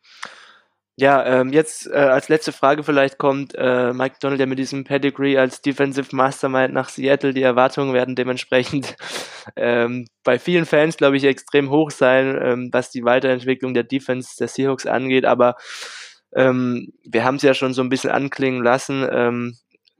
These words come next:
man braucht da erstens Eingewöhnungszeit, ähm, und, und zweitens, ähm, dementsprechend müssten dann, sollten dann die Erwartungen jetzt nicht direkt irgendwie,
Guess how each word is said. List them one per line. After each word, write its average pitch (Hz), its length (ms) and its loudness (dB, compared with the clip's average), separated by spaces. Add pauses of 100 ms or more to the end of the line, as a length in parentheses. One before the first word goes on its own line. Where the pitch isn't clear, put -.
(220)
man 117 120 0
braucht - 320 2
da 135 100 6
erstens 131 380 0
Eingewöhnungszeit, 135 1300 0
ähm, 123 540 0 (320)
und, 131 320 -8
und 131 180 -6
zweitens, 120 640 0
ähm, 117 400 -2 (640)
dementsprechend 123 640 0
müssten 123 300 -4
dann, 113 200 -2 (140)
sollten 123 260 0
dann 117 140 0
die 110 80 2
Erwartungen 110 420 0
jetzt 110 220 -6
nicht 127 240 -8
direkt 120 320 0
irgendwie, 120 460 0